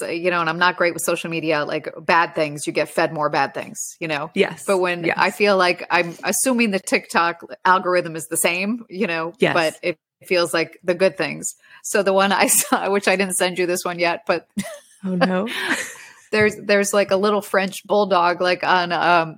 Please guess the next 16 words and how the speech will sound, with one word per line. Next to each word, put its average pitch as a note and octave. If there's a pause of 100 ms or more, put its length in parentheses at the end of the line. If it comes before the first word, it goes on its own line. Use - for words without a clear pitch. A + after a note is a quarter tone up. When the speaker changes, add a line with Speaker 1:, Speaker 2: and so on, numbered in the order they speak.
Speaker 1:
uh, E3
like, F#3
a F3
dog F3
bed, G3+
and F3+ (840)
<laughs> C4+ (340)
they A3+
set A3+
up G3+
a G3
microphone, G3+
like, F#3+
behind G3+
his F3
fanny, G3+